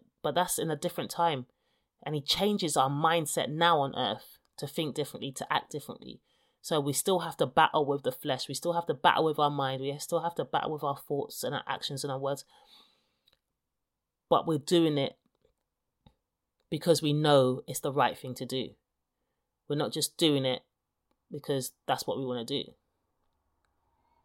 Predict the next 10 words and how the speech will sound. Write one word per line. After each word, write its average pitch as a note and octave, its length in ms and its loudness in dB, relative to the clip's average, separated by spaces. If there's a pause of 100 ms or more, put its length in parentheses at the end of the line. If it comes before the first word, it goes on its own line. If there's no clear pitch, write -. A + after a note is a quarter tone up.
(1200)
So C3 540 2 (1900)
the E3 80 -4
walk F3+ 400 6
with E3 260 2 (160)
being D#3+ 160 2
a C#3+ 60 -2
Christian D3+ 340 -2
is C3 120 -2
not D3 180 -6
easy, C3+ 460 -6